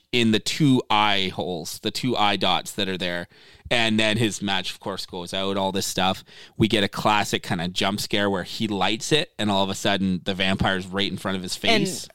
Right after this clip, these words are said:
Speaker 2: and, like, makes a horrible sound and, like, leaps at him.
Speaker 1: Exactly.
Speaker 2: And then, and then is it as he's, like,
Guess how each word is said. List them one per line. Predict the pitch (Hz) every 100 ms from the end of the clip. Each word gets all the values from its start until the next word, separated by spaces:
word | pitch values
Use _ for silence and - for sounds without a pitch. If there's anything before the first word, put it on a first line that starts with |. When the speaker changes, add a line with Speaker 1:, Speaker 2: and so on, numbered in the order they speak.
| _
Speaker 2:
and, | 196 190
like, | 180 170 160
makes | 202 185 -
a | 151
horrible | 190 185 180
sound | - 175 180 185
and, | 175
like, | 170
leaps | 190 196 220 - 233
at | 220 226
him. | 240 254 349 - -
Speaker 1:
Exactly. | 123 107 92 - 87
Speaker 2:
And | 254 247
then, | 269 269 247 - -
and | 220
then | 240
is | 240 247
it | 262 - 202
as | 196 226 -
he's, | 285 262 226
like, | 185 -